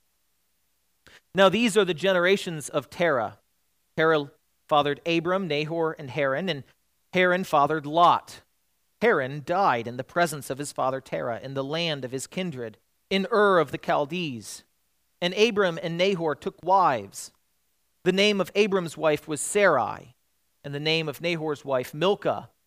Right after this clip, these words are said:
and the daughter of Haran, the father of Milcah and Iscah. Now Sarai was barren. She had no children. Terah took Abram his son, and Lot the son of Haran, his grandson, and Sarai his daughter-in-law,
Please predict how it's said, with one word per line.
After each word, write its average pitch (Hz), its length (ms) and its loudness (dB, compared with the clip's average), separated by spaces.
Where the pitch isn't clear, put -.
and 160 140 -4
the 160 40 -4
daughter 165 380 0
of 135 100 -4
Haran, 160 360 0
the 139 80 -2
father 170 480 2
of 147 220 0
Milcah 160 440 0
and 143 180 -14
Iscah. - 480 -2
Now 120 120 -8
Sarai 131 600 2
was 127 240 -10
barren. 123 580 -4
She 196 180 -8
had 110 260 -6
no 123 140 -12
children. 123 580 -12
Terah 220 300 4
took 202 300 -4
Abram 190 300 2
his 170 160 -4
son, 160 340 -2
and 190 160 -4
Lot 151 240 0
the 156 80 -12
son 151 240 -6
of 131 100 -8
Haran, 151 380 -2
his 151 200 -8
grandson, 147 680 -8
and 139 100 -14
Sarai 156 440 0
his 139 180 -8
daughter-in-law, 127 720 -4